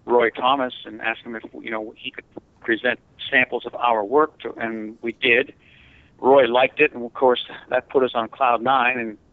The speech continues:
a couple of weeks later, Dan, Craig, and I took a Greyhound bus from East Liverpool, Ohio, to New York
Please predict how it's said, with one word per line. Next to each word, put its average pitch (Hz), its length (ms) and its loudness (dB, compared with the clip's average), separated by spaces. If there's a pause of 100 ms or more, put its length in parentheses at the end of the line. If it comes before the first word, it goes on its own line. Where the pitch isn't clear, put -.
(180)
a - 80 -16
couple 131 260 -2
of 120 80 2
weeks 117 240 -2
later, 131 220 4
Dan, 127 360 0
Craig, 123 280 2
and 117 80 -2
I 120 140 0
took - 180 -20
a 113 40 -8
Greyhound 117 460 0
bus 120 200 0 (120)
from 113 200 -4
East 117 260 -10
Liverpool, 113 400 -4
Ohio, 117 340 -2
to 113 80 -2
New 120 100 -6
York 110 200 -2